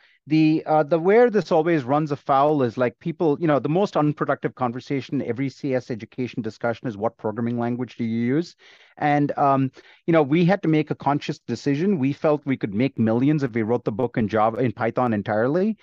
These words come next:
Uh, I was not interested in making millions. So we've consciously decided to start in Pirate and migrate to Python.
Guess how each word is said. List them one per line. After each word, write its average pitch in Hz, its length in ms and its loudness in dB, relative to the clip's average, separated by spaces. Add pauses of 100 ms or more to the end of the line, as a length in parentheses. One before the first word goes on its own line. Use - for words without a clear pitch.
(300)
Uh, 127 260 2
I 131 120 0
was 127 180 -2
not 135 180 0
interested 117 460 -4
in 117 100 2
making 113 340 0
millions. 147 460 0 (280)
So 156 260 2
we've 156 300 0
consciously 202 600 0
decided 143 400 0
to 135 60 -2
start 139 340 0
in 135 80 0
Pirate 123 400 -2
and 117 80 0
migrate 110 380 -2
to 107 60 -8
Python. 98 540 -2